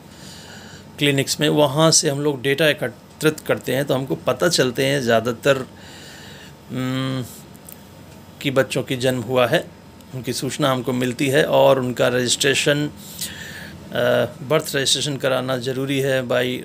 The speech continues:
law। तो ये सब बातें धीरे धीरे ठीक हो रही हैं, लेकिन अभी भी आप देखेंगे समाज में it may possible in some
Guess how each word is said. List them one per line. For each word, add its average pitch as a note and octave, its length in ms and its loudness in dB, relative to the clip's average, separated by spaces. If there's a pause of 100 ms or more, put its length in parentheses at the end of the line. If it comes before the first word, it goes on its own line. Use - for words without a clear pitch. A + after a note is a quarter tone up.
(120)
law। B2 320 2
तो C#3 180 -2
ये C#3+ 160 0
सब D3 220 0
बातें C3+ 360 0
धीरे C3 160 0
धीरे D3+ 220 -2 (180)
ठीक D3+ 200 0
हो C#3+ 140 2
रही B2+ 240 -2
हैं, D3 60 0
लेकिन E3+ 260 0 (100)
अभी B2 280 -4
भी G#3 300 4 (100)
आप C3 160 2
देखेंगे B2+ 480 0
समाज A2+ 500 0
में C#3+ 320 -4 (420)
it - 200 -2
may D#3 200 2 (120)
possible D3+ 540 4
in D3 240 2
some D#3+ 280 4